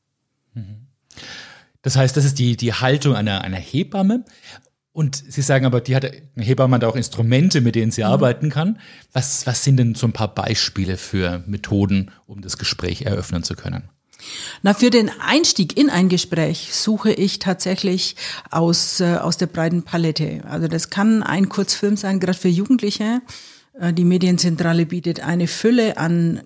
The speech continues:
Speaker 2: Kurzfilmen für ganz viele Themen an, die die Jugendlichen ganz unmittelbar ansprechen.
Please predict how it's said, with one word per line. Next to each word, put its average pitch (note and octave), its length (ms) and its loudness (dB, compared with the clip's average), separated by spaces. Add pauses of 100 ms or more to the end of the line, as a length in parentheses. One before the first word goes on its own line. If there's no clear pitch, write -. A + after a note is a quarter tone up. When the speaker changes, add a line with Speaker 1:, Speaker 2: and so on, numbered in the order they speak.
Speaker 2:
Kurzfilmen F3+ 720 0
für E3+ 180 -2
ganz G#3+ 240 2
viele D#3+ 280 -2
Themen F3 340 0
an, E3+ 300 0 (480)
die E3 500 -6
die E3 80 0
Jugendlichen E3 800 -2 (1080)
ganz - 200 -2
unmittelbar F3+ 480 2
ansprechen. D3 640 -6